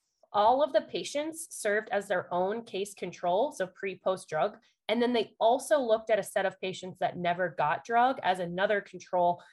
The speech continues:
And they did that solely to address seasonality of antibiotic prescriptions, knowing that in certain times of the year, you might be more likely to access care or get more antibiotics. And so that's why they had the non-treated control. Following medication initiation, they found a significant decline in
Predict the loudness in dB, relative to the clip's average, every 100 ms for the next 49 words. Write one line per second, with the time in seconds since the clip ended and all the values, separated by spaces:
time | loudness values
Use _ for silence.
0 | _ -2 0 0 0 0 4 4 4 -2
1 | 0 0 0 -2 0 0 -2 -6 -8 -6
2 | -4 0 0 0 -2 -2 -4 -2 0 0
3 | 0 -2 -8 -6 -6 -4 -4 -4 -2 -2
4 | 0 0 -2 -2 -4 -6 -4 -8 -6 -6
5 | -8 -10 -8 0 0 0 -6 _ -4 2
6 | 2 0 -2 0 2 0 -2 -2 -2 -4
7 | -6 -8 -4 -2 -2 -2 -4 -2 -2 -2
8 | -4 -4 -2 -2 -2 -4 -8 -10 -8 -2
9 | -2 2 0 0 -2 -4 -2 -2 -2 -4
10 | -8 -10 -10 -12 -12 -8 -8 -10 _ _
11 | _ _ _ -20 _ _ _ _ _ _
12 | _ _ 2 4 6 4 4 2 2 0
13 | -2 -2 -4 -4 -4 -4 -4 -4 -4 -2
14 | 0 0 -2 -4 -8 -6 -4 -4 -4 -6
15 | -4 -6 -2 -2 -2 -2 -4 -4